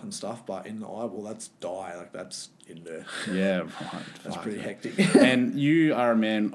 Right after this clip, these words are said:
Speaker 2: full of tattoos yourself. What's it like being a tattoo artist,
Speaker 1: Mm.
Speaker 2: having to trust another tattoo artist with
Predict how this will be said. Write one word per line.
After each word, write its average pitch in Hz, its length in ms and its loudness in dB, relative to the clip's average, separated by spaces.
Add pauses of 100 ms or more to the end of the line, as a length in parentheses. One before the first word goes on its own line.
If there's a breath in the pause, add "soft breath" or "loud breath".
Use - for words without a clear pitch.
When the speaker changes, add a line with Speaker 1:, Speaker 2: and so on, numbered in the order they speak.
Speaker 2:
full - 280 2
of 120 80 2
tattoos 95 400 0
yourself. 87 500 -4
What's 139 240 0
it 160 140 2
like 123 360 2
being 107 260 4
a 95 40 2
tattoo 98 500 0
artist, 98 680 -2
Speaker 1:
Mm. 101 280 -10
Speaker 2:
having 98 300 -2
to 95 100 -4
trust 95 400 -4
another 101 360 2
tattoo 95 460 -2
artist 92 520 -4
with 95 460 -4